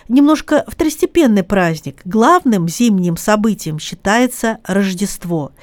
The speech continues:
Именно поэтому жители большинства европейских стран дарят друг другу подарки двадцать пятого декабря,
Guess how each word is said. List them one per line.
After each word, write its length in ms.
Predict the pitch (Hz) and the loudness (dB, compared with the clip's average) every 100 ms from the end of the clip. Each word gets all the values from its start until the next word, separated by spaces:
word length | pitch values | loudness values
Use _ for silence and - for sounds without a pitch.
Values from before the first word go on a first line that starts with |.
| - - - | -18 -18 -2
Именно 320 | 277 285 285 | 2 4 4
поэтому 460 | 285 311 311 269 262 | 4 2 4 4 4
жители 500 | 294 277 277 262 240 | 4 2 4 2 2
большинства 580 | 208 247 254 - 233 247 | 0 0 -2 -4 0 2
европейских 640 | 214 208 208 240 226 - | 2 0 0 0 -2 -4
стран 460 | 226 - 311 349 285 | -4 0 2 2 2
дарят 340 | 208 262 269 | 2 4 2
друг 200 | 208 208 | 2 0
другу 280 | 196 240 214 | 2 0 0
подарки 640 | 214 220 220 339 349 247 190 - - - | 0 0 2 2 2 -2 -4 -10 -10 -2
двадцать 460 | 214 311 339 - | 0 0 -2 -4
пятого 420 | - 220 185 170 | 0 2 0 -2
декабря, 680 | 170 175 190 170 180 175 170 | -2 -2 -2 0 0 0 -4